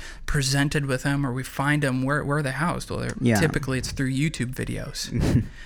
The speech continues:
Speaker 1: You know, and YouTube's not our authority.
Speaker 2: Yeah.
Speaker 1: YouTube is a venue for communication that is unreliable and unaccountable. Anybody
Speaker 2: Yeah.
Speaker 1: can post anything there and doctor it up into some videos and make a convincing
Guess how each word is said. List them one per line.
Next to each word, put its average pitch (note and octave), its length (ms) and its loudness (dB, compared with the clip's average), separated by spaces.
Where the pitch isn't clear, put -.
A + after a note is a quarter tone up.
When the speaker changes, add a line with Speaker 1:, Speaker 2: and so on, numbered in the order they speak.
Speaker 1:
You C#3 80 -6
know, C3 180 -4
and C#3+ 160 2
YouTube's F#3 420 0
not B2+ 160 0
our A2 140 -2
authority. A2+ 380 -6
Speaker 2:
Yeah. G2+ 260 0
Speaker 1:
YouTube D3+ 360 0
is B2+ 140 -2
a B2+ 60 2
venue C3+ 560 2
for B2 320 -4
communication C#3 880 0
that A#2+ 180 -2
is A#2 240 -2
unreliable C#3+ 680 -2
and C3+ 100 0
unaccountable. D3+ 640 -2
Anybody F3 340 4
Speaker 2:
Yeah. - 60 -2
Speaker 1:
can E3 100 2
post E3+ 300 0
anything D3+ 420 2
there B2+ 260 0
and C#3+ 260 2
doctor D#3 360 2
it D#3 60 2
up F#3 180 2
into D3+ 320 -2
some D3+ 200 2
videos E3+ 560 2
and C#3+ 160 4
make D3+ 240 2
a C#3+ 100 2
convincing D#3+ 880 4